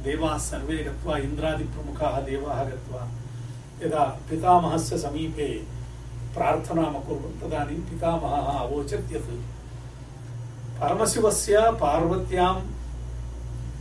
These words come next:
यो जायते कुमारः सुब्रह्मण्यः, तस्य सेनाधिपत्ये एव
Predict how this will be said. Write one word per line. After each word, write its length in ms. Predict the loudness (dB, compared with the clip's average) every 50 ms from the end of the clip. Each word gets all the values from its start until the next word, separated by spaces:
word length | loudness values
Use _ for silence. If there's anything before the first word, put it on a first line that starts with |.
| -8 -6 -4 0
यो 220 | 4 4 6 6
जायते 680 | 6 6 6 6 8 8 6 6 6 4 4 4 4 2
कुमारः 580 | 0 0 0 2 4 6 6 4 4 2 -2 -6 -8 -10 -12 -12 -12 -10 -10 -10 -8 -8
सुब्रह्मण्यः, 880 | -6 -4 -4 0 2 2 2 2 2 0 -2 -4 -4 -4 -4 -2 -4 -4 -6 -6 -8 -10 -10 -10 -10 -10 -10 -10 -10 -10 -10 -10 -8 -6 -2 0
तस्य 420 | 2 2 2 2 2 4 4 4
सेनाधिपत्ये 1080 | 4 4 4 6 6 8 8 10 10 10 8 8 6 4 4 2 0 -2 -2 2 2 4 4 4 4 6 10 12 12
एव 140 | 12 12